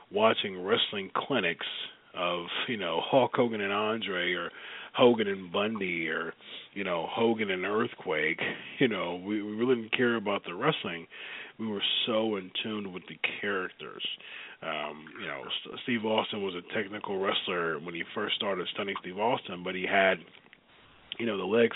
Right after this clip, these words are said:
surgeries and, you know, the neck, and, you know, he became more of a character. His wrestling, uh, his wrestling, the in-ring wrestling skills tanked.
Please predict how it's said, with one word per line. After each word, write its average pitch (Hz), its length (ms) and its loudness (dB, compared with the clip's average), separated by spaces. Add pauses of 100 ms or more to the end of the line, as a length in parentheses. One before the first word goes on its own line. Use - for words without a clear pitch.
surgeries 98 760 0
and, 80 140 -14 (640)
you 104 140 -2
know, 78 180 -4
the 76 100 -10
neck, 110 420 6 (580)
and, 92 640 2 (360)
you 104 140 -2
know, 87 240 0 (120)
he 123 160 8
became 107 840 2 (440)
more 113 200 0
of 92 100 -2
a 95 60 -6
character. 151 480 0
His 101 200 -2
wrestling, 101 560 0 (680)
uh, - 360 -2
his 117 140 0 (180)
wrestling, 110 600 6 (640)
the - 260 0
in-ring 123 400 2
wrestling 113 520 0
skills 98 340 0 (320)
tanked. 147 360 2